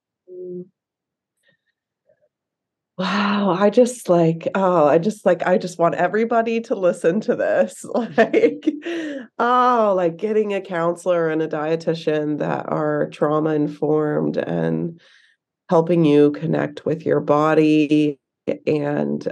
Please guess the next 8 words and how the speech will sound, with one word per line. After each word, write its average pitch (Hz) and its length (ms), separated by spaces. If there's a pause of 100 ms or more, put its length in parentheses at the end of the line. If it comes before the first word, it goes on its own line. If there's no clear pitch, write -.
um, - 720 (1120)
the 165 260
messy, 170 1000
like, 143 500
I 156 120
know, 147 340
I 147 100
just, 165 320